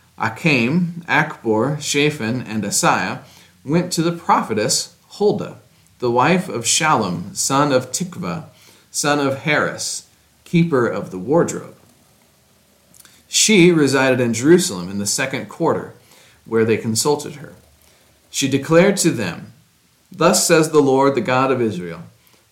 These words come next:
'Tell the man who sent you to me, 'Thus says the Lord, I will indeed bring disaster on this place and on its inhabitants, all the words of the book that the king of Judah has read, because they have abandoned me and have made offerings to other gods,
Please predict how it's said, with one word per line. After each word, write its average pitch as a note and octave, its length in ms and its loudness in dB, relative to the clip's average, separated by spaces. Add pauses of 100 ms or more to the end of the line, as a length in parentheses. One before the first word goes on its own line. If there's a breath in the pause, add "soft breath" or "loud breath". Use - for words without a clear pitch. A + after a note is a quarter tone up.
(100)
'Tell E3+ 240 4
the F#3 100 4
man C#3+ 480 2
who B2+ 180 -2
sent A#2+ 340 -2
you C3 260 0
to G#2+ 160 -8
me, A#2+ 400 -2 (360 soft breath)
'Thus - 480 0
says G#2+ 280 0
the G#2+ 100 -6
Lord, A2 420 0 (560 soft breath)
I B2 160 -2
will D#3 260 6
indeed D3 540 2
bring A#2+ 220 -2
disaster A2+ 600 -2
on G#2 260 -2
this G#2 220 -6
place B2+ 440 -2
and G2 180 -8
on A2 160 -2
its G#2+ 180 -4
inhabitants, G#2+ 800 -6 (640 soft breath)
all D3 240 4
the E3 120 4
words C3 360 2
of A2+ 120 -4
the A#2 80 -4
book C3+ 320 -2
that A2 120 -4
the A2 80 -8
king C#3+ 380 -2
of G#2+ 120 -6
Judah A#2+ 300 -2
has A2 260 -6
read, B2 360 -4 (420 soft breath)
because C#3+ 340 0
they C#3 120 4
have B2 180 0
abandoned C3+ 640 0
me B2 240 -2
and A#2+ 120 -6
have A2 200 -4
made A2 200 -2
offerings D3+ 640 -4
to - 160 -6
other B2+ 200 -2
gods, C3 520 -6